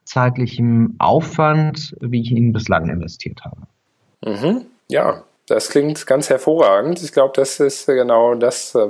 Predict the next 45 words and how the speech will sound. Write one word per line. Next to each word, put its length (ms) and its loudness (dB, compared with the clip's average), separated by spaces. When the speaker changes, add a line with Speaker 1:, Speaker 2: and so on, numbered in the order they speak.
Speaker 2:
was 180 0
ich 160 -4
einleitend 540 0
meinte. 500 -2
Dann 320 -4
jetzt, 320 -6
nachdem 640 -2
diese 180 -4
Extreme 520 2
so 160 2
abgefrühstückt 760 -2
wurden, 380 -2
dann 240 0
in 100 -6
der 120 -2
Mitte 260 -2
die 120 0
Balance 420 2
zu 100 -2
finden, 400 -4
erfolgreich 540 0
zu 120 -4
sein, 320 2
das 160 0
zu 80 -6
tun, 280 -2
woran 220 0
man 140 -4
Spaß 400 0
hat, 100 2
aber 200 4
gleichzeitig 680 0
eben 300 -2
ein 100 -2
erfülltes 460 -2
Leben 240 2
zu 100 0
leben. 320 2
Das 320 -4
wäre 160 4
so 340 2
das, 220 0
was 120 0
ich 220 -2
raushöre, 540 2